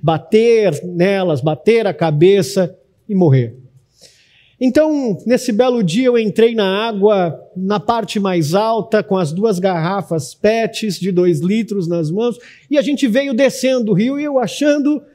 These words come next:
maravilhosa aquela sensação de descer o rio, contemplando toda a natureza, toda a volta. Em determinado momento, os meus amigos me disseram o seguinte: "Olha, Jefferson,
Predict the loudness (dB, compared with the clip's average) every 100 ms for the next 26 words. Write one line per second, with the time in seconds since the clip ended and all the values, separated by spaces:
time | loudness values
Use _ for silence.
0 | -4 0 0 2 4 4 4 2 0 0
1 | 0 0 0 0 0 0 0 0 2 0
2 | -2 0 -2 0 -2 -2 -2 0 2 0
3 | 0 -4 0 0 2 0 0 0 2 4
4 | 2 2 2 2 2 2 0 -2 0 4
5 | 6 4 2 -2 0 2 2 2 2 0
6 | -4 _ _ _ _ _ _ _ _ -2
7 | 2 4 4 2 0 0 2 4 2 0
8 | -2 -2 0 2 2 2 0 -2 -2 -2
9 | 0 0 0 -4 -4 -2 0 2 2 2
10 | 2 0 -2 -4